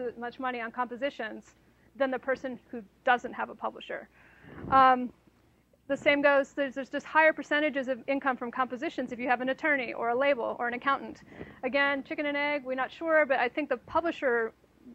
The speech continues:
um, role does make a difference in how much money people make from compositions if that's a part, a part of their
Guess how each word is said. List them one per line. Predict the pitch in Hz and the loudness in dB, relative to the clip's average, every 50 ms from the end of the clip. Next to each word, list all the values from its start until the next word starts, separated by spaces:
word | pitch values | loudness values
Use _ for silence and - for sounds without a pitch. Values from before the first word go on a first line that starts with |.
| - - | -10 -4
um, | 247 240 240 247 240 240 226 214 _ _ - - - | -2 0 0 0 -2 -4 -8 -12 _ _ -20 -20 -8
role | 254 240 262 262 269 262 262 262 262 - - _ _ _ _ _ _ - | -2 2 4 4 6 6 6 6 4 2 -2 _ _ _ _ _ _ 2
does | 285 302 320 - | 2 2 4 2
make | 311 302 - | 0 -4 -2
a | 285 | -4
difference | 269 330 - - 214 208 202 - | -4 -4 -6 -6 -10 -10 -10 -10
in | - 247 240 233 - - - | -10 -8 -8 -10 -12 -12 -8
how | - 262 | -6 -4
much | 254 247 247 247 - - - _ _ _ _ _ - | -4 -4 -4 -6 -8 -18 -20 _ _ _ _ _ -2
money | 269 285 277 269 | 0 0 0 0
people | 262 - 285 - 277 | -2 -4 -4 -4 -2
make | 254 254 262 262 - | -2 0 -2 -2 -4
from | - - 269 269 254 | -4 -2 -2 -2 -2
compositions | - - 277 254 - 254 220 277 262 - 233 214 - | -2 -2 -2 -2 -2 -4 -6 -6 -6 -8 -10 -10 -10
if | 220 208 - | -10 -6 -2
that's | 240 208 - - - - _ _ _ _ _ - | -2 -2 -2 -2 -10 -20 _ _ _ _ _ -12
a | - 233 | -12 -10
part, | - - 254 233 - | -6 -4 -4 -4 -4
a | - 220 | -6 -10
part | - - - 247 240 | -8 -6 -4 -4 -4
of | 240 226 202 | -4 -6 -6
their | 226 214 208 214 208 | -6 -4 -4 -6 -8